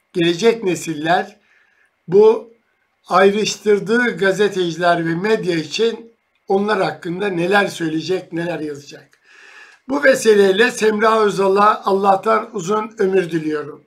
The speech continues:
Kardeşlerim Ahmet Özal ve Zeynep Özal'a sağlıklı, e, yıllar diliyorum. Çocuklarına, torunlarına Özal'ın uzun ömürler diliyorum.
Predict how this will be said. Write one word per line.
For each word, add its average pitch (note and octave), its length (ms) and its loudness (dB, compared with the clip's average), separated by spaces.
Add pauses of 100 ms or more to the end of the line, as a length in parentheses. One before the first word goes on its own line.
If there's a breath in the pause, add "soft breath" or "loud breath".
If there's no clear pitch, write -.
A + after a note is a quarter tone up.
(400)
Kardeşlerim G#3+ 840 2
Ahmet G3 440 0
Özal F#3+ 440 2 (220)
ve F3 140 -4
Zeynep F#3 400 0
Özal'a F3 600 -2
sağlıklı, F#3 920 -4 (540 soft breath)
e, F#3+ 80 -2
yıllar F3+ 760 2
diliyorum. D3+ 640 -6 (320 soft breath)
Çocuklarına, G3 880 -2
torunlarına G3+ 840 0
Özal'ın F3+ 600 -2 (460 soft breath)
uzun F#3+ 260 2
ömürler F#3 520 0
diliyorum. D#3 640 -4